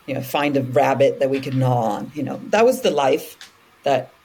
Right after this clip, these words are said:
that's in our D N A, right? That's the fear of being, losing our life quickly for no reason is in our D N A.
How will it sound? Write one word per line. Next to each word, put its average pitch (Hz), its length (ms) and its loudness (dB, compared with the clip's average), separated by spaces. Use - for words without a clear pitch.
that's 202 240 -2
in 180 160 0
our 139 100 2
D 131 300 -2
N 123 100 0
A, 135 340 -6
right? - 180 -2
That's 175 340 -4
the - 80 -8
fear 165 400 0
of 175 160 4
being, 175 420 -2
losing 165 280 2
our 135 140 2
life 123 520 0
quickly 131 500 0
for 147 200 -2
no 139 140 4
reason 123 640 2
is 127 140 -4
in 135 240 2
our 127 260 0
D 131 260 0
N 123 120 2
A. 131 300 -2